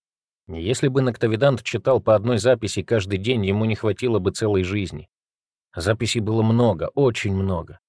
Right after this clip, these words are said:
Только сейчас он убедился, что лишь малая часть отправилась наверх. В основном бумаги и восковые валики оседали здесь,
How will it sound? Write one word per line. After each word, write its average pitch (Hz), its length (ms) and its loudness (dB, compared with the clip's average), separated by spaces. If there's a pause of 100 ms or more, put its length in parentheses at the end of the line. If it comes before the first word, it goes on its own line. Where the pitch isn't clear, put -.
(300)
Только 101 240 -2
сейчас 110 420 0
он 101 120 0
убедился, 95 460 -2
что - 160 -4
лишь 92 200 -2
малая 107 340 2
часть - 320 -2
отправилась 101 580 2
наверх. 98 480 -4 (580)
В - 80 -4
основном 127 440 4
бумаги 131 380 4
и 113 60 2
восковые 113 500 2
валики 113 400 4
оседали 107 540 0
здесь, 98 520 -4